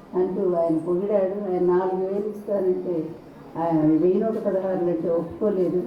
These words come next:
ఆ కథలోకి నేను వెళ్ళలేదు ఇప్పుడు, ఎందుకంటే ఇప్పటికే సమయం చాలా అయింది కనుక.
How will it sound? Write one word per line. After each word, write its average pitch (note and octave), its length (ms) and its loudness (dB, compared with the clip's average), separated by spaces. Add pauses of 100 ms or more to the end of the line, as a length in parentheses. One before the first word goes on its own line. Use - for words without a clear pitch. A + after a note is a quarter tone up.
ఆ E3+ 80 0 (100)
కథలోకి F#3+ 440 0
నేను E3 180 2
వెళ్ళలేదు D#3+ 500 2
ఇప్పుడు, F3+ 280 -2 (460)
ఎందుకంటే F3+ 440 2
ఇప్పటికే F3 440 0
సమయం E3+ 420 0 (100)
చాలా E3 180 -2
అయింది D#3+ 320 4
కనుక. E3 400 0